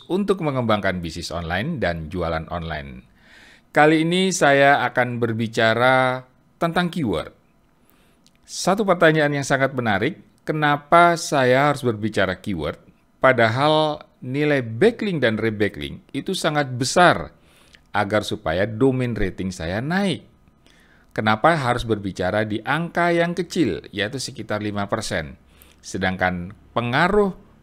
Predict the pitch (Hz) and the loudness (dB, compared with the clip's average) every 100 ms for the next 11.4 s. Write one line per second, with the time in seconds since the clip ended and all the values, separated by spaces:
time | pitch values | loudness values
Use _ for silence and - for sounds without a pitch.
0 | _ 104 107 202 208 104 98 - _ - | _ -4 4 4 4 -2 -2 -8 _ -2
1 | 143 208 202 127 120 - - 98 95 87 | 2 4 6 6 4 -8 -4 -2 -2 -2
2 | 107 117 110 113 123 139 139 113 110 98 | -4 -6 -6 -2 2 2 2 -2 -2 -2
3 | 98 98 101 - 90 85 85 85 85 82 | 0 0 0 -4 -6 -4 -4 -4 -8 -10
4 | 90 85 73 65 - _ - _ 87 90 | -10 -8 -8 -10 -14 _ -20 _ -6 -4
5 | 90 - 82 73 82 117 110 92 98 92 | -4 -4 -6 -4 -4 -4 -2 -2 -2 -4
6 | 107 131 131 139 117 - _ _ _ _ | -6 -6 -6 -4 -6 -8 _ _ _ _
7 | _ _ _ _ _ _ _ _ _ _ | _ _ _ _ _ _ _ _ _ _
8 | _ - 131 185 196 226 277 208 135 196 | _ 2 8 8 8 4 4 6 6 6
9 | 247 - - _ _ _ _ - _ - | 2 -6 -20 _ _ _ _ -20 _ -20
10 | _ _ - 240 247 226 - - 185 165 | _ _ 0 4 8 6 2 -6 2 6
11 | 143 147 139 156 | 6 6 6 4